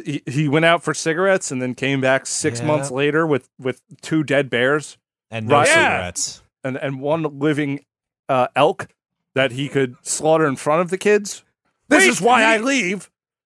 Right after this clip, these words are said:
Speaker 1: to come back and show you lessons.
Speaker 3: <laughs> Did he ride an elk?
Speaker 1: Uh, no, no, he rode a horse. Remember he had two of them?
Speaker 3: Oh, right, that he rode horse on the
Speaker 2: They're
Speaker 3: side
Speaker 2: still
Speaker 3: of
Speaker 2: alive?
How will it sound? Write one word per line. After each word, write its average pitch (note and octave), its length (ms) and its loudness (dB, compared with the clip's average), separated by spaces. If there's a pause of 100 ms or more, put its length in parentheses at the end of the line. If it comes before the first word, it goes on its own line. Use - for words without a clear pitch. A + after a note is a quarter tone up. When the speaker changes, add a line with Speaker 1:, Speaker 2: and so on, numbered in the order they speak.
Speaker 1:
to C4+ 160 2
come C4 260 0
back B3+ 300 4 (320)
and B3 120 0
show B3+ 260 2
you B3+ 200 2
lessons. C4 720 -2 (460)
Speaker 3:
<laughs> - 60 -8 (1700)
Did A#3 140 -2
he F4 140 4
ride E4 280 4
an C4 140 -4
elk? G#3 400 -2 (580)
Speaker 1:
Uh, D#3 220 2
no, C3 220 0
no, G2 240 0
he A2+ 120 -4
rode A2 200 0
a F#2 40 -10
horse. - 460 -12 (280)
Remember C3+ 180 0
he C#3+ 40 2
had B2+ 140 0
two D3 160 2
of D3 80 0
them? E3 240 0 (340)
Speaker 3:
Oh, G#3+ 320 4
right, F#3 220 0
that C#3+ 100 -8
he D3 80 -2
rode C#3+ 200 -2
horse C#3 320 -4
on G#2 100 -8
the F#2+ 80 -12
Speaker 2:
They're D#3 100 -4
Speaker 3:
side F#2+ 140 -6
Speaker 2:
still E3 120 0
Speaker 3:
of C#3 120 0
Speaker 2:
alive? A#2+ 420 -4